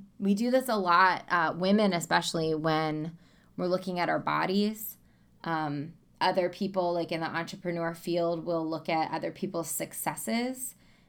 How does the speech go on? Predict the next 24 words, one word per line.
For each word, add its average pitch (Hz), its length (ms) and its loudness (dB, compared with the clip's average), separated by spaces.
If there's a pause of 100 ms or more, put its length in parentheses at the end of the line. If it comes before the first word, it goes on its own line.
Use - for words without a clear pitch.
and 170 160 -2
how 165 340 2
they're 165 200 -2
doing 165 580 0
in 180 220 -4
their 165 140 -2
business. 220 600 0 (100)
It's, 196 240 -2 (320)
it's 208 180 2
really 294 360 2
just, 233 220 -2
like, 196 160 4
a 175 80 -2
mechanism 175 800 0
that 156 140 -4
keeps - 340 -4
us 233 200 -2
small, 180 540 2
and 165 160 -6
it 147 100 -10
keeps 202 380 -4
us 202 480 0 (680)
outside 202 840 2
of 180 640 0